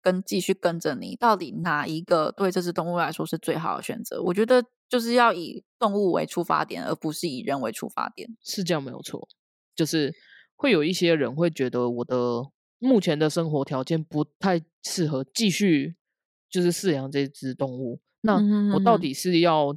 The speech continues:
Speaker 2: 就是自-，继续死撑，然后让我跟这只动物都过得不好，还是就是让彼此放手，然后让它去过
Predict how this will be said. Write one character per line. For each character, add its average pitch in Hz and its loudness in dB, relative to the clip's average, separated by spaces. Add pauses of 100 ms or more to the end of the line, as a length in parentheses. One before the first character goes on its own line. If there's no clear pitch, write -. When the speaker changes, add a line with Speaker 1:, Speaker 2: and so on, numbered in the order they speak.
Speaker 2:
就 175 0
是 175 0
自-， 208 0 (120)
继 254 4
续 226 4
死 131 -2
撑， 147 -4
然 131 -6
后 156 0
让 156 -2
我 127 -4
跟 147 -4
这 151 0
只 147 -4
动 147 0
物 151 0
都 147 0
过 165 2
得 143 2
不 143 -2
好， 123 -2
还 127 -4
是 147 -2
就 139 -2
是 139 -4 (240)
让 185 0
彼 143 -6
此 139 -8
放 151 -4
手， 98 -8
然 131 -8
后 143 -2
让 143 -4
它 143 -10
去 139 -14
过 135 -8